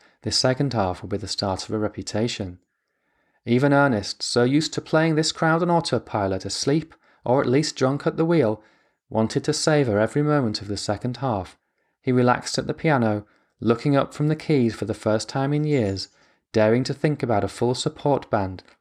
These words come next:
backing singers, the works, his imagination running riot as his fingers ran rampant over the keys. Glastonbury, oh boy, oh boy,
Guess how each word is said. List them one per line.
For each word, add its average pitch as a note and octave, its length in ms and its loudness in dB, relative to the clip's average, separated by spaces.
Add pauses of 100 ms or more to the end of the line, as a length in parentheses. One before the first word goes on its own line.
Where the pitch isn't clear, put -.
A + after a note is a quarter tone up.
backing C#3 320 0
singers, F#2 440 -6
the G#2+ 120 -2
works, A#2+ 600 0 (300)
his A2 140 0
imagination C#3 800 2
running B2+ 320 0
riot C3 420 0 (340)
as G#2+ 80 -4
his A2+ 120 0
fingers B2 460 0
ran A2 260 0
rampant A#2 500 -2
over G#2 220 -2
the A2+ 80 -4
keys. G2+ 520 -2 (580)
Glastonbury, G#2+ 880 0
oh A#2+ 160 2
boy, A#2 300 2
oh B2+ 100 2
boy, G2 440 -2